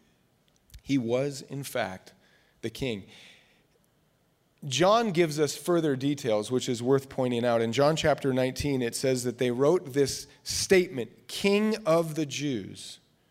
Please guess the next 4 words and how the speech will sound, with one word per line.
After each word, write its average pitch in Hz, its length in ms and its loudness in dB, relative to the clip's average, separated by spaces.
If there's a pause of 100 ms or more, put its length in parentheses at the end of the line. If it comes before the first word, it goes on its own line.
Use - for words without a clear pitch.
(880)
in 113 140 -8
Hebrew, 185 500 0 (640)
in 104 200 -10
Greek, 147 460 -4